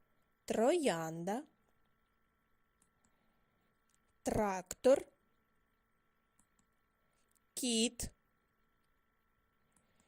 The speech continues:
тінь, торт. Ви чуєте, в усіх цих словах є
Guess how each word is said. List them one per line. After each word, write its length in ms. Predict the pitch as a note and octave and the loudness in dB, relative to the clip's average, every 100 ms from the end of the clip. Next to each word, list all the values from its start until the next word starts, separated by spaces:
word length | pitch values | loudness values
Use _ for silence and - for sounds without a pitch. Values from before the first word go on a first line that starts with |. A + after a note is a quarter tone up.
| - _ _ - | -20 _ _ -2
тінь, 680 | - A3+ G#3 G3+ G#3 A#3+ C#4 - _ _ _ _ _ _ _ _ _ _ _ _ _ _ _ _ _ _ _ _ _ _ - | 2 4 4 4 4 2 -2 -10 _ _ _ _ _ _ _ _ _ _ _ _ _ _ _ _ _ _ _ _ _ _ 0
торт. 560 | F#4+ B3 E3+ - - - - _ _ _ _ _ _ _ - _ | 6 6 6 -4 -16 -16 -20 _ _ _ _ _ _ _ -20 _
Ви 160 | - F#3 | -10 -2
чуєте, 640 | - - D#4+ A#4+ - E3 - _ - | 2 4 4 2 0 -16 -16 _ -8
в 60 | B3 | 2
усіх 480 | B3 - C4+ - | 4 6 4 -2
цих 300 | - A#3 G3+ | 0 2 4
словах 680 | - - F3 F3 A#3 G#4+ - _ _ | 2 0 -4 -6 -6 -8 -12 _ _
є 360 | A3 G3+ B3 | -8 -2 -2